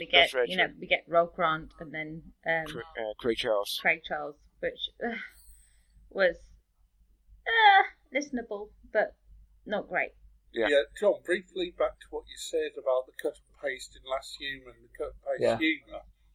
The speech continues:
Speaker 2: Yeah.
Speaker 3: In Backwards, there's a bit of cut and paste storylines in terms of,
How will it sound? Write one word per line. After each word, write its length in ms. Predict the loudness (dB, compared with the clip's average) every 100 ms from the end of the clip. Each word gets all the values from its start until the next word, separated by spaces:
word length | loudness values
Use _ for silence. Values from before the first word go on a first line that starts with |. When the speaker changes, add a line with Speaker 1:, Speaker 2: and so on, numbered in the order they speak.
| -8
Speaker 2:
Yeah. 160 | -6 -6 _ _ _
Speaker 3:
In 300 | 2 2 2
Backwards, 520 | 4 4 2 -8 -8 -4
there's 220 | -4 -2
a 60 |
bit 160 | 2 2
of 120 | 2
cut 240 | 6 6 6
and 60 | 0 -2
paste 240 | 0 0
storylines 1000 | 6 6 6 0 -6 -10 _ _ -16 -16 -16 _ _ _
in 160 | -6 -2
terms 400 | 0 0 0 2
of, 280 | 4 4